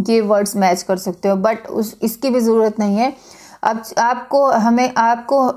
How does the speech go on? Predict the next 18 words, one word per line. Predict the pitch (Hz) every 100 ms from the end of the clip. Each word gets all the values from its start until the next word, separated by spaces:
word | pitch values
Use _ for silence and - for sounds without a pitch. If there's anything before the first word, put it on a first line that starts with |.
| 202
हम, | 220 220
हम | 220 233
क्या | 254 254
देख | 240 214
रहे | 190 185
हैं | 190 196
इन, | 226 208 196 - -
इसमें | 214 214 196
हमें | 190 208 226 226
देखना | 214 208 220
है | 220 254 226
uses, | 202 214 196 190 190 175 - - - -
a | 208
source | 208 247 240 254 269
of | 240 226
hormones | 214 208 208 220 240 247 -
for | 226 226 226 -
other | 202 214